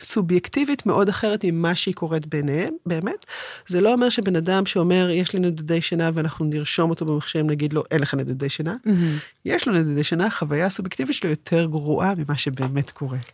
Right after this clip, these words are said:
Speaker 2: אוי, זה כל כך מעניין.
Speaker 1: נכון.
Speaker 2: וואו, לילך, אני חושבת שאת תצטרכי לבוא שוב,
Speaker 1: אני
Speaker 2: ונדבר על
Speaker 1: אשמח.
Speaker 2: חלומות.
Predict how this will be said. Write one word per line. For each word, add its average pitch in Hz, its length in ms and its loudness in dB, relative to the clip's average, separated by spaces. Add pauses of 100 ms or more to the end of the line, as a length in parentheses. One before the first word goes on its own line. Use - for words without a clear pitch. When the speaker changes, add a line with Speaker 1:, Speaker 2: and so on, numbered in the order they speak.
(140)
Speaker 2:
אוי, 196 120 4
זה 185 80 0
כל 165 140 2 (220)
כך 180 240 2
מעניין. 156 560 4 (320)
Speaker 1:
נכון. - 380 -10 (480)
Speaker 2:
וואו, 185 160 8
לילך, 175 320 6
אני 165 100 2
חושבת 180 360 0
שאת 190 180 0
תצטרכי 170 380 -4
לבוא 175 200 2
שוב, 165 360 0 (120)
Speaker 1:
אני 175 80 2
Speaker 2:
ונדבר 160 240 2
על 180 120 4
Speaker 1:
אשמח. 185 220 4
Speaker 2:
חלומות. 170 260 4